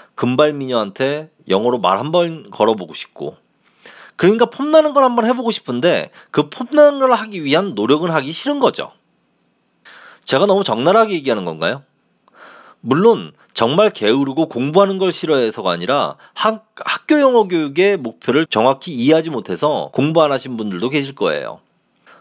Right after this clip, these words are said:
그렇다면 지금부터라도 단어 암기하고 문법 공부하고 독해 연습하시면 됩니다.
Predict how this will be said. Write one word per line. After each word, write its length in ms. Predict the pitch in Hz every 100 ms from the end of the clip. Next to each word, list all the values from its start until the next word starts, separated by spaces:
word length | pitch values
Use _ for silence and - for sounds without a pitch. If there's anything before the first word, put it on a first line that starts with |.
| _ -
그렇다면 600 | 208 220 208 214 101 -
지금부터라도 800 | - 147 220 220 - 160 135 175
단어 340 | 104 101 143
암기하고 680 | 139 127 113 95 90 156 180
문법 400 | 104 120 139 143
공부하고 580 | 139 110 95 87 110 156
독해 300 | 117 - 156
연습하시면 540 | 135 - 95 104 147
됩니다. 480 | 165 98 80 67